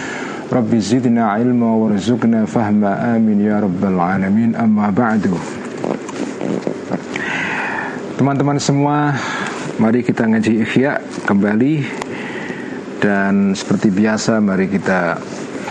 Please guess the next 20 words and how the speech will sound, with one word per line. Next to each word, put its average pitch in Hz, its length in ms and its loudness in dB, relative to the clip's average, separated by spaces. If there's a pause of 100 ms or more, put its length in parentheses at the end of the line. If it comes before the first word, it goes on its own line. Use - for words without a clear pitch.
(160)
mulai 95 400 2
ngaji 92 400 0
Ihya 95 320 0
dengan 85 480 0 (240)
menghadiahkan 92 720 0
Al-Fatihah. 90 760 -2 (1600)
Pertama, 98 880 0
tentu 95 320 2
kita 95 320 0
hadiahkan 92 560 -2
kepada 87 240 -2
junjungan 90 560 -2
kita 95 240 0
Nabi 87 240 0
besar 87 320 -2
Muhammad 90 480 -2
sallallahu 90 560 0
alaihi 87 320 0
wasallam 92 560 -2
beserta 87 640 -2